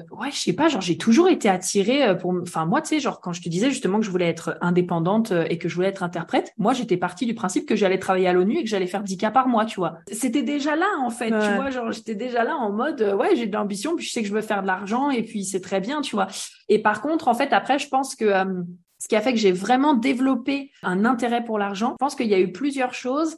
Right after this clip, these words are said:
Speaker 1: Il y a eu, euh, mon envie justement de me dire, « OK, comment est-ce qu'à un moment donné, euh, je peux créer de l'argent, je peux en créer davantage ? » Et puis surtout, je pense que c'était en rapport avec, euh,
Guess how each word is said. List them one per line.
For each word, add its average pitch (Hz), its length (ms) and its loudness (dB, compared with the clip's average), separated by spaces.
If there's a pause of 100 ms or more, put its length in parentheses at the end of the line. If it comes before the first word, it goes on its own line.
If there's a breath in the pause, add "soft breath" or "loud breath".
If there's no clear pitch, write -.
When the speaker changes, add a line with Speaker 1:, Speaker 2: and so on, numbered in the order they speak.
Speaker 1:
Il 208 80 -6
y 202 80 2
a 202 100 6
eu, 226 200 2
euh, 180 100 0
mon 190 200 -2
envie 233 240 0
justement 220 600 -4
de 175 220 -4
me 190 80 -2
dire, « 226 300 -4
OK, 214 260 -2
comment 214 220 -2
est-ce 208 120 -6
qu'à 202 120 -2
un - 20 -4
moment 190 240 -6
donné, 214 460 0
euh, 165 240 -2
je - 160 -12
peux 170 120 -6
créer 254 280 -2
de 233 60 0
l'argent, 233 400 2
je 262 60 -4
peux 208 120 -2
en 180 80 0
créer 170 260 -2
davantage ? » 180 800 2
Et 208 100 2
puis 214 180 -6
surtout, 302 380 -4
je 320 60 -4
pense 277 220 -2
que 233 60 -10
c'était 226 280 -2
en 233 80 0
rapport 226 320 0
avec, 190 280 -2
euh, 170 300 -2